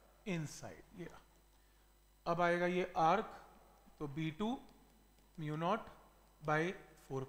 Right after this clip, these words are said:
pi, Angle, angle क्या है, Three pi by two, क्योंकि total ninety है, तो टू सेवेंटी, टू सेवेंटी का मतलब three pi by two into I divided by R। ए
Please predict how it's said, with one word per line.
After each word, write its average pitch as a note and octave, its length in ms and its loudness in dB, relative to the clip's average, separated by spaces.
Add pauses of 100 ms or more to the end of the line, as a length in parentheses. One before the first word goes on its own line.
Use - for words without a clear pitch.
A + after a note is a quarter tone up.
pi, D#3 140 4 (880)
Angle, G#3 520 4
angle F#3 300 2
क्या G#3 140 6
है, F#3 160 6
Three G#3 200 4 (580)
pi F3 200 10
by G3 200 6
two, F3+ 100 2 (100)
क्योंकि D3+ 180 -2
total F3 280 2
ninety F#3 380 2
है, A3+ 120 8
तो A3+ 140 -2
टू A3 180 0
सेवेंटी, A3 420 4
टू D#3+ 180 0
सेवेंटी F#3 340 2
का G3+ 140 4
मतलब G3+ 180 2
three G#3 120 0
pi G3 180 8
by E3 220 4
two B2 100 -2 (1080)
into G#3 380 0
I C#3+ 120 4 (1120)
divided D3 500 2
by D#3 140 6 (240)
R। C3 200 6 (460)
ए E3+ 180 2